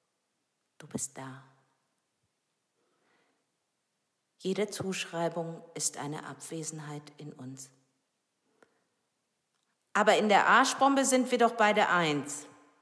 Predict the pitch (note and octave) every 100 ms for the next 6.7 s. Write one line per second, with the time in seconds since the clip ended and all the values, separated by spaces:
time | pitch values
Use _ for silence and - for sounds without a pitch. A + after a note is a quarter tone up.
0 | _ - F#3 F3 G3+ A#3+ A#3+ A3+ A#3 A#3+
1 | C#4 C#4+ C#4 - - - - A#3+ A#3 F#3+
2 | F#3 - D3+ D3 D3+ B2+ C3 - - -
3 | - _ _ _ _ _ _ _ G3+ G#3
4 | F#3+ F#3 F#3+ F#3 E3+ E3+ D#3+ - - -
5 | _ _ _ _ _ _ _ - C3+ -
6 | D3 D3+ C3+ - B2 B2